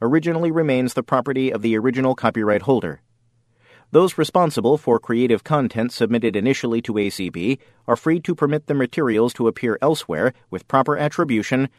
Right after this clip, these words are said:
and prior notification to the A C B National Office. Table of Contents. President's Message. Committees Are the Strength of A C B.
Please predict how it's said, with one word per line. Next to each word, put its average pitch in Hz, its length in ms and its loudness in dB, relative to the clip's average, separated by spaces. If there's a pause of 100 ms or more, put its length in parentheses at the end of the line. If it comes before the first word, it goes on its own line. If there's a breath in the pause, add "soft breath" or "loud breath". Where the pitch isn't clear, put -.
(100)
and 92 160 -6
prior 143 280 2
notification 147 760 0
to 135 100 -4
the 127 160 2
A 120 100 2
C 123 160 0
B 123 220 2
National 104 340 0
Office. 101 560 -2 (2000)
Table 196 320 2
of 185 100 0
Contents. 98 680 -2 (1300)
President's 139 480 2
Message. 98 480 -2 (800)
Committees 175 460 0
Are 139 180 0
the 143 120 0
Strength 117 400 0
of 107 80 0
A 98 100 0
C 117 220 0
B. 95 340 0